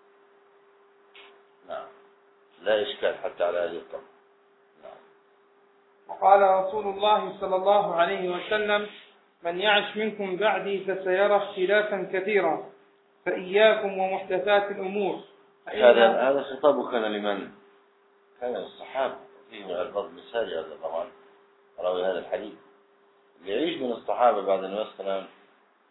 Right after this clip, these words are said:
Speaker 1: سيرى اختلافا كثيرا، فماذا لو عاش زماننا؟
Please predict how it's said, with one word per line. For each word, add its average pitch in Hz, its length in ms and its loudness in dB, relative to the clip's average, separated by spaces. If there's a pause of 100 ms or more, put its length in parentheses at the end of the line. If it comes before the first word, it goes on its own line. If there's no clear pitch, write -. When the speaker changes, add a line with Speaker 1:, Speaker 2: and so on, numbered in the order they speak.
(160)
Speaker 1:
سيرى 127 220 2
اختلافا 120 600 0
كثيرا، 104 440 -8 (800)
فماذا 143 440 4
لو 113 140 6
عاش 104 280 2
زماننا؟ 82 560 -10